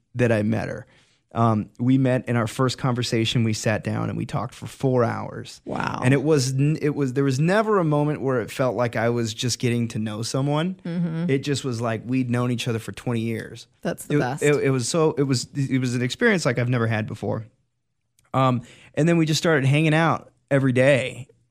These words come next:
Speaker 1: And, um, i-, in the first month we went to Disneyland together. And after Disneyland, I went, "I kinda already feel like she's my girlfriend." So I know
Speaker 2: Mm-hmm.
Speaker 1: it's only been a month, but, you know, I asked her to be my girlfriend.
Speaker 2: Yeah.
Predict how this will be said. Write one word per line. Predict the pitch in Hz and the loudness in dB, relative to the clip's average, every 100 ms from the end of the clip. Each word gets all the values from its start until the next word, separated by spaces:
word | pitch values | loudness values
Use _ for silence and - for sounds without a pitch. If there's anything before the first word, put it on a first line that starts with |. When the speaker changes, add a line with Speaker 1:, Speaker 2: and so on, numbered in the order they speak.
| - | -2
Speaker 1:
And, | 123 120 120 117 117 | 2 4 4 2 2
um, | 117 117 113 101 - _ _ _ _ - | 2 0 0 -2 -10 _ _ _ _ -12
i-, | 113 - - | -12 -12 -12
in | 139 135 | -4 -4
the | 127 | -2
first | 160 156 | -4 -2
month | 143 139 135 | 0 0 0
we | 127 | -2
went | 117 | 0
to | 127 | -2
Disneyland | 120 120 127 120 120 117 | 0 2 2 2 0 -2
together. | 117 117 113 127 - - - - | -2 -2 -2 -6 -8 -20 -20 0
And | 180 | 2
after | 208 180 | 4 4
Disneyland, | 170 202 185 143 131 | 4 6 6 6 6
I | 127 | 6
went, | 131 131 - | 6 4 0
"I | - _ _ _ - | -10 _ _ _ -4
kinda | - 415 | 0 2
already | 160 196 190 156 | 2 2 2 0
feel | 165 185 | 0 2
like | 151 131 | 4 2
she's | - 151 127 - _ _ _ - | 0 0 0 -4 _ _ _ 0
my | 120 | 0
girlfriend." | 104 131 190 - 90 110 165 143 | 2 2 2 -2 -6 -4 -6 -8
So | 220 196 | -2 2
I | - | 2
know | 269 | 2
Speaker 2:
Mm-hmm. | 294 | 0
Speaker 1:
it's | 226 | -2
only | 190 | -2
been | 156 151 | 0 0
a | |
month, | 139 170 135 - | 2 0 -2 -2
but, | 123 - - | -2 -2 -10
you | - 127 120 | -4 -2 -2
know, | 113 | -4
I | 127 | -4
asked | - 123 | -6 -8
her | - | -8
to | 104 - - _ _ | -8 -8 -12 _ _
be | 117 | -2
my | 107 | -2
girlfriend. | 104 147 165 - 120 - | 0 -2 -2 -6 -8 -6
Speaker 2:
Yeah. | 220 151 | -6 -6